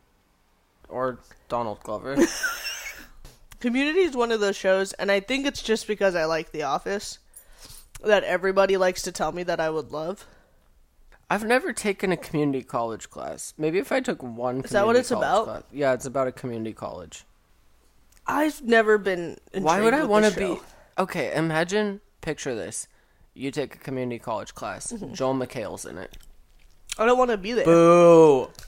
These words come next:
Speaker 1: Now there's a whole show about it, and they're making a movie. How does that make you feel? Also, Chevy Chase is there.
Speaker 2: Why are they making a movie?
Speaker 1: 'Cause people really liked it.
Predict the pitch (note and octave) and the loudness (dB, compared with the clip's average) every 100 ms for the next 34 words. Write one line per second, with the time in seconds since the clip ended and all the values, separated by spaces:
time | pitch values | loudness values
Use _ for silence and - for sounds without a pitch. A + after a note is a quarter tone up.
0 | - - - - - - D3+ D#3 E3+ D#3+ | -20 -20 -20 -20 -18 2 8 8 8 4
1 | D3 C#3+ C3 C#3+ A#2+ A2 A2 G#2 G2 - | 2 0 0 0 0 -2 -6 -6 -10 -16
2 | - C#3 C#3 C3 B2+ B2+ B2 A2+ G2+ G2+ | -8 -2 0 0 -2 -4 -4 -6 -8 -12
3 | B2+ _ _ _ C#3 C3 B2 B2+ B2 A#2 | -14 _ _ _ -4 -4 -4 -6 -8 -12
4 | A#2 - D3+ - C3+ - C3+ C3 A#2+ F#2+ | -8 2 2 2 -4 -4 -4 -4 -8 -8
5 | G#2+ - D#2+ - - G#3 B3 D#4 D4 C#4 | -10 -12 -14 -14 -4 2 2 2 -2 -4
6 | C#4 G3+ E3 F3 D3+ - _ - _ _ | -4 -6 -6 -10 -12 -16 _ -20 _ _
7 | - _ _ _ - D3 D3 D#3 G3+ D3+ | -20 _ _ _ -8 -4 -4 0 -2 0
8 | B2+ D3+ E3 D3+ C3 C#3 C3 A2 A#2+ | 4 8 8 8 6 4 2 -2 -2